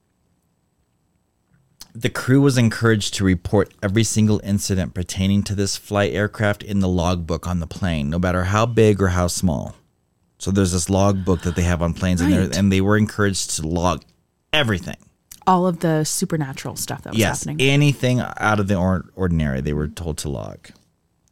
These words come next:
Speaker 1: Um, there were a lot of sightings that were recorded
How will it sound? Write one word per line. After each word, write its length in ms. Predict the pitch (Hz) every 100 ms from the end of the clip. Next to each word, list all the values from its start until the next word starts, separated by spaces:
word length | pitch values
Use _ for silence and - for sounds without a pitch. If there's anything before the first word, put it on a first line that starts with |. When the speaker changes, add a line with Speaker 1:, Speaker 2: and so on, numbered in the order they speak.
| _ _ _ _ _ _ _ -
Speaker 1:
Um, 460 | 98 92 87 78 - _ _ _ _ _ _ _ - -
there 200 | 110 101
were 140 | 95
a 100 | 95
lot 300 | 95 101 113
of 100 | 131
sightings 480 | - 123 117 117 107
that 160 | 104 85
were 140 | 98
recorded 760 | 98 92 - 104 101 98 92